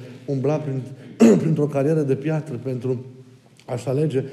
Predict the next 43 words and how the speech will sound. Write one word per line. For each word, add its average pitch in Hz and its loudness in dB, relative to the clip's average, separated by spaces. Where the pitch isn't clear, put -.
un 131 0
bloc 151 4
de 139 2
marmură 139 2
pentru 127 -4
o 120 -2
sculptură, 131 -4
așa, 156 -4
și 139 -6
la 151 -4
un 139 -4
moment 135 -4
dat 160 -2
a - -8
trecut 147 0
pe 156 0
lângă 151 0
un 143 0
bloc 151 -2
de 139 -4
marmură 156 -2
și 120 -10
s-a 160 -6
tot 160 -4
uitat 156 -2
la 143 0
el 151 0
și 151 -12
era 143 -2
fascinat 143 -4
și 156 -12
ceilalți 151 -4
nu 165 -2
înțelegeau 147 0
ce - -6
vede 131 2
în 127 0
el. 151 0
El 156 4
deja 147 2
vedea 139 4
și, 175 -4
uh, 139 2